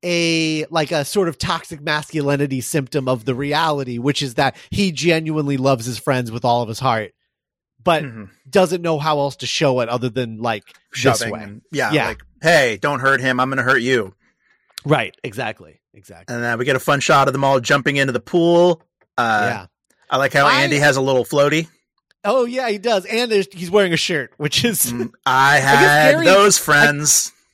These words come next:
Speaker 1: I guess Gary's wearing a shirt, too. I think, is Gary wearing a shirt because they didn't wanna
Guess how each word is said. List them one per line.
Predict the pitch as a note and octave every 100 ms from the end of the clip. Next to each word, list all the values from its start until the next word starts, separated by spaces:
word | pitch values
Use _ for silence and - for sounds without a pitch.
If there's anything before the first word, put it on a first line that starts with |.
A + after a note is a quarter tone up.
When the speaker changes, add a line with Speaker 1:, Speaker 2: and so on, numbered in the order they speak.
| -
Speaker 1:
I | A3
guess | G4 A4+
Gary's | C4+ D4+ D#4+ A#3
wearing | B3+ A#3+ G#3
a |
shirt, | G3 A3+ G3+ -
too. | A3 F#3+ C#3+ A#2+ _ _
I | G3+ A3
think, | - F4+ G4 -
is | - A#3
Gary | F#3+ B3 F4 F#4
wearing | D#4+ D4 C4+ B3+
a | A3
shirt | - - A3 G3+ G3 - - _ _ _ _
because | G3+ - - G#3+ F#3+ F#3 F#3 F3 D3+
they | E3+ F3+
didn't | F3 G#3 E3+
wanna | F3 E3+